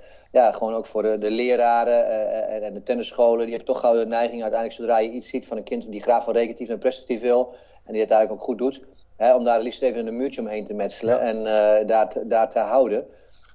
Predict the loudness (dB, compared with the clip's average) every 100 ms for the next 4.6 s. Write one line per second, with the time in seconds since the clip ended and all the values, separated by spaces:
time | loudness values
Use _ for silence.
0 | -10 4 6 6 4 2 0 0 -4 -6
1 | -4 0 2 4 2 0 -8 -8 -10 -8
2 | -12 -2 0 0 -2 -2 -2 -2 -6 -6
3 | 2 2 2 -4 -2 0 -2 -4 -2 0
4 | 0 2 0 2 -2 -2